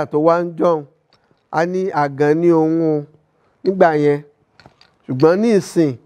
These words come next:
òun ṣetán láti bímọ, láti ṣe. Wà ní, nígbà wọ́n bá ti mọ̀, wọ́n ti mọ̀ pé irú ọmọ báyìí ni a fẹ́ bí. Ṣùgbọ́n ní ti Yorùbá,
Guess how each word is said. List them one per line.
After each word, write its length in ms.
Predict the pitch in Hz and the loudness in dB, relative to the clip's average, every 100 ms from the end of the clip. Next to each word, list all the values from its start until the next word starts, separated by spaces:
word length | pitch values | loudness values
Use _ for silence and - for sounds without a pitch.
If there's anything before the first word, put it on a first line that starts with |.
| _ _ _ _ 131 | _ _ _ _ -2
òun 220 | 135 151 170 196 | 0 2 0 -4
ṣetán 500 | - - 165 165 190 190 - | -8 0 2 4 0 0 -2
láti 340 | 170 170 - | 0 0 -6
bímọ, 360 | 139 151 160 151 | -8 -2 2 2
láti 300 | 156 170 156 | 2 0 -4
ṣe. 200 | 127 143 139 135 _ _ _ _ _ _ _ _ _ _ - | -12 -10 -10 -12 _ _ _ _ _ _ _ _ _ _ -4
Wà 80 | 143 | -2
ní, 100 | 147 160 _ _ _ _ _ - | -2 -6 _ _ _ _ _ 0
nígbà 160 | 226 185 | 2 4
wọ́n 120 | 180 | 4
bá 120 | 180 | 2
ti 160 | 180 175 | 0 -4
mọ̀, 240 | 156 143 131 | -2 -2 -2
wọ́n 160 | - 156 | -4 -4
ti 100 | - | -2
mọ̀ 180 | 143 123 | -2 -2
pé 180 | - 143 151 170 | -2 -2 -2 -2
irú 220 | 135 156 | -2 0
ọmọ 220 | 147 143 143 | 0 0 -2
báyìí 380 | 151 160 135 113 _ _ - | 0 0 -2 -14 _ _ -12
ni 180 | 127 127 | -8 -4
a 100 | 135 131 | -4 -4
fẹ́ 280 | - 151 147 | -2 0 0
bí. 200 | 135 139 147 _ _ _ _ _ - - | -2 -10 -10 _ _ _ _ _ -20 -6
Ṣùgbọ́n 240 | 165 170 214 | 0 2 2
ní 100 | 233 | 0
ti 140 | 220 208 | 0 4
Yorùbá, 420 | 202 170 147 | 4 2 2